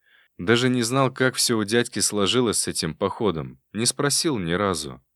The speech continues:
Вот почему он не был с дятловцами в ту ночь.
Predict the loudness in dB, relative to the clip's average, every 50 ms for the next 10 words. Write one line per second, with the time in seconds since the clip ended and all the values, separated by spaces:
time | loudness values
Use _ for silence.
0 | _ _ _ _ _ -8 -2 4 4 6 4 4 2 -2 -2 0 0 0 0 0
1 | 0 0 0 0 0 0 0 0 -2 -4 -2 2 2 2 2 0 -6 -6 -4 -6
2 | -4 -4 -6 -8 -8 -8 -6 -4 -2 -4 -4 -4 -8 -12 -16